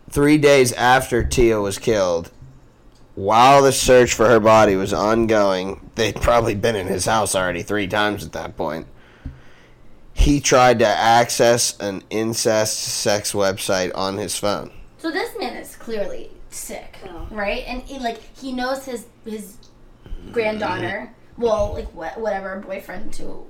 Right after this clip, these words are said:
Speaker 2: a grandma who has a granddaughter would be, is dead inside their home. And he's still looking up this sexual stuff. He's still viewing the pictures he took of her dead body.
Speaker 1: Yep.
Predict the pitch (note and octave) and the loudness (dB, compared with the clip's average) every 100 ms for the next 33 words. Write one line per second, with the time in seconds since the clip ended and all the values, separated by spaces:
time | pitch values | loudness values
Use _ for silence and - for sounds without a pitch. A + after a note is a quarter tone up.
0 | - - F#3 F#3+ F#3+ A3+ G#3+ - - - | -14 -10 -10 -10 -12 -14 -12 -14 -14 -16
1 | - G#3 G#3 - G3 G#3+ A3 A3 - - | -14 -14 -12 -10 -10 -10 -14 -18 -18 -18
2 | - _ _ _ _ A3+ G#3 F#3+ F3+ A#3 | -20 _ _ _ _ -8 -8 -8 -6 -2
3 | C4 - A#3 A#3+ A#3+ A3+ G#3 G#3 G3+ G#3 | -2 -4 -4 -4 -6 -8 -8 -8 -12 -12
4 | A3+ F3 - - - - - - - - | -12 -14 -16 -18 -20 -20 -20 -20 -16 -12
5 | A3 A#3+ C4 - - - - A3+ A3 G3 | -10 -8 -8 -10 -18 -10 -6 -4 -4 -8
6 | - - - - - - - - - C#3 | -12 -16 -16 -16 -18 -14 -14 -14 -14 -14
7 | - - C#4+ C#4+ - A#3+ A#3 G#3+ F#3+ F3+ | -14 -6 -6 -6 -14 -12 -10 -12 -14 -14
8 | - G3+ - D#3+ - G3+ F#3+ - - - | -16 -16 -16 -16 -16 -16 -14 -14 -16 -16
9 | B3+ B3+ - F#3 G3 - E3 D#3 D#3+ - | -16 -14 -10 -8 -8 -6 -4 -4 -8 -18
10 | - F#2+ F#2 - | -8 -4 -4 -6